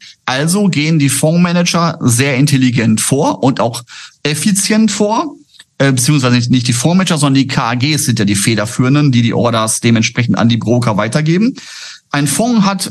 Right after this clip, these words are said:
ich sage jetzt mal als Beispiel, fünfhunderttausend Microsoft-Aktien, die er heute verkaufen möchte.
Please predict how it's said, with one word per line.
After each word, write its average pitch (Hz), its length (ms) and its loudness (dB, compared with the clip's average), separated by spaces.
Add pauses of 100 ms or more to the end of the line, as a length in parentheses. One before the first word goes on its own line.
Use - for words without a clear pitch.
ich - 140 -2
sage 170 160 0
jetzt 151 80 2
mal 147 80 4
als 113 140 -4
Beispiel, 170 400 0
fünfhunderttausend 175 1000 2
Microsoft-Aktien, 139 1160 -2 (840)
die 135 80 2
er 127 140 0
heute 143 200 2
verkaufen 127 480 0
möchte. - 400 -2